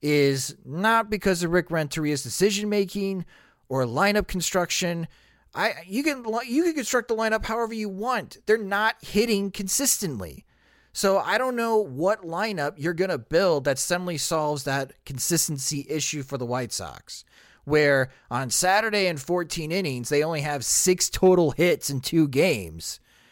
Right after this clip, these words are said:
And then on Sunday, they hit four straight home runs.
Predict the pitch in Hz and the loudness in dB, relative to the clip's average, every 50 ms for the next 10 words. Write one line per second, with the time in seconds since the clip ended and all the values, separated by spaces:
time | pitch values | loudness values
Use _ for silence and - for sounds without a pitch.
0 | _ _ _ _ _ - - 170 185 202 214 214 220 220 - 190 208 214 185 - | _ _ _ _ _ -2 0 0 2 2 2 2 0 -2 -2 0 0 0 0 0
1 | 233 240 233 226 220 208 202 208 196 190 202 202 - - 214 214 196 - - 214 | 0 0 2 4 4 6 6 6 6 4 2 0 0 0 0 0 2 0 0 0
2 | 208 196 180 196 190 190 180 190 185 165 123 92 80 - - - - | 0 0 2 0 -2 0 0 0 0 0 0 -4 -8 -14 -14 -16 -16